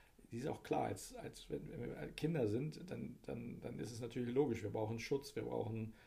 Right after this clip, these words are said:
ein Dach über dem Kopf, wir brauchen, äh, was zu essen, was zu trinken, wir brauchen,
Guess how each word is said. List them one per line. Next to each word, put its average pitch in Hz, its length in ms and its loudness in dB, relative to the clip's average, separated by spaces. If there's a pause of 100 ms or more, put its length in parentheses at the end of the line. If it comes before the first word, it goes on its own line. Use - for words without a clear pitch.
(120)
ein 113 80 -4
Dach 135 200 -2
über 120 180 0
dem 113 120 -2
Kopf, - 320 -2
wir - 80 2
brauchen, 110 540 0 (460)
äh, 139 220 -4
was 117 160 -6
zu - 80 -2
essen, 127 280 2
was 113 120 0
zu - 80 -6
trinken, 123 600 0
wir 110 100 4
brauchen, 110 560 -2